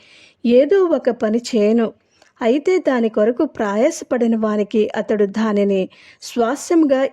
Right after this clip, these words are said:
ఇచ్చివేయవలసి వచ్చును. ఇదియు వ్యర్థమును గొప్ప చెడుగునై ఉన్నది. సూర్యుని క్రింద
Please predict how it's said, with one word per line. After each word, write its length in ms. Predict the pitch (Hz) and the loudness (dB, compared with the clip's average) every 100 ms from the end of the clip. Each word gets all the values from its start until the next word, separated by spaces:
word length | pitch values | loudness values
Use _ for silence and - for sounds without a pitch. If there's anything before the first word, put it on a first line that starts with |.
| 233 | -4
ఇచ్చివేయవలసి 920 | 233 - 311 294 285 277 226 214 226 | -6 -2 0 2 2 0 0 -2 -2
వచ్చును. 460 | 208 208 226 214 - - _ _ _ 254 | -2 -2 -2 -2 -4 -20 _ _ _ -4
ఇదియు 380 | 233 294 349 | 0 2 2
వ్యర్థమును 760 | 359 - 233 202 226 269 254 247 | 2 2 0 2 2 2 4 2
గొప్ప 640 | 233 214 202 _ 262 254 - - _ _ _ | 0 -2 -2 _ -4 -4 -6 -16 _ _ _
చెడుగునై 600 | 285 226 247 311 311 277 | 0 0 2 2 4 2
ఉన్నది. 400 | 233 208 196 202 _ _ _ - | 2 2 0 -2 _ _ _ -18
సూర్యుని 540 | - 285 330 349 370 | -2 0 2 2 0
క్రింద 500 | 320 277 240 220 214 | 0 0 0 0 -4